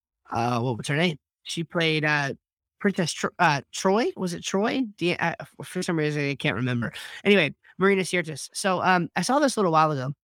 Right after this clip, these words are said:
and I know this is not necessarily fiction, but it, it, I don't know, kinda is. So, uh, it, this is gonna be politically charged, what, what I'm gonna say. And so I,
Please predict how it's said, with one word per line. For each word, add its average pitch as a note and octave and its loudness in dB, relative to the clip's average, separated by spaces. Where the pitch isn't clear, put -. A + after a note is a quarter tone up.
and F#3+ 2
I A#3 4
know B3 4
this A3+ -4
is G#3 -6
not G#3 4
necessarily F3 -2
fiction, D3+ -4
but D3 -2
it, G3+ 2
it, F#3+ 2
I E3+ 0
don't D#3 2
know, C3 -2
kinda C3+ 0
is. - -6
So, G3 4
uh, F3 4
it, - -12
this G#3+ 6
is B3+ -2
gonna B3+ 2
be A3 2
politically F#3+ -2
charged, F3 2
what, F#3 0
what F3 2
I'm F3 2
gonna E3+ 0
say. F#3 2
And E3 -4
so E3+ 2
I, D#3 4